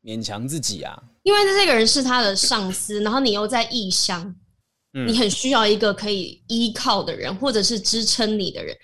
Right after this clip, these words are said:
Speaker 2: 那我觉得理所当然就会变成是他的老板，刚好的老板又追求他。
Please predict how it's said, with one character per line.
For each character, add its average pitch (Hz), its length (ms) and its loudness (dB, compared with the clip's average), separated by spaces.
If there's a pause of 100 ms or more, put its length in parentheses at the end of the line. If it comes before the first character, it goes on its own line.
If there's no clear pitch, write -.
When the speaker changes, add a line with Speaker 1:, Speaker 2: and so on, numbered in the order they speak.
(180)
Speaker 2:
那 339 120 4
我 233 140 8
觉 214 140 4
得 220 360 2 (500)
理 247 180 2
所 254 200 4
当 226 160 2
然 202 160 2
就 226 120 -2
会 233 80 2
变 233 160 0
成 190 120 -2
是 180 140 -2
他 190 180 -4
的 170 80 -6
老 160 200 -6
板， 170 200 -6
刚 240 140 0
好 233 80 0
的 202 80 0
老 202 180 2
板 196 280 -2
又 220 280 0 (160)
追 220 320 -2
求 143 400 -6
他。 - 240 -8